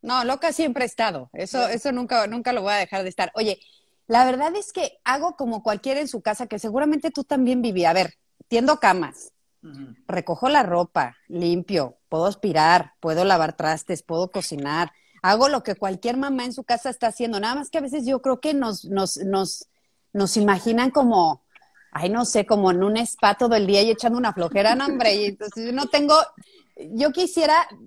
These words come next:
Speaker 1: saber a qué hora, me encantaría de verdad ver todos estos que, en vivos que hacen de ejercicio y meditación y tantas cosas que me gustaría en esta cuarentena poder hacer que no puedo hacer. A mí no me da la vida. Yo, yo de por sí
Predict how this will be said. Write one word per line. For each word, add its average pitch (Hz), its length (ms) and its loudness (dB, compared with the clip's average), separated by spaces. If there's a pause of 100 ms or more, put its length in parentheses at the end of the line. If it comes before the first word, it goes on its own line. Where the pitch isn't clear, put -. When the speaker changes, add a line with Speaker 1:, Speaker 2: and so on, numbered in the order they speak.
(120)
Speaker 1:
saber 240 380 -4
a 226 80 -6
qué 269 200 -4
hora, 277 460 -2
me 226 160 -14
encantaría 233 500 -4
de 269 100 -4
verdad 214 380 -2
ver 233 360 -8 (240)
todos 262 400 -4
estos 269 400 -8
que, 214 180 -6 (100)
en 196 300 -4
vivos 233 300 0
que 247 80 2
hacen 247 260 0
de 190 320 2
ejercicio 220 1120 0 (220)
y 214 140 -2
meditación 220 960 0
y 214 60 -6
tantas 262 440 0
cosas 311 300 -4
que 320 80 -2
me 233 100 -4
gustaría 202 400 -2
en 262 80 -2
esta 277 240 -4
cuarentena 226 480 0
poder 226 240 0
hacer 247 320 -2
que 202 240 -8
no 190 220 -8
puedo 262 260 4
hacer. 202 420 -2
A 151 100 -8
mí 190 120 -4
no 254 100 2
me 285 120 6
da 214 100 4
la 202 100 4
vida. 208 300 4
Yo, 190 220 -4
yo 214 160 -2
de 226 160 -6
por 180 160 -10
sí 247 320 -4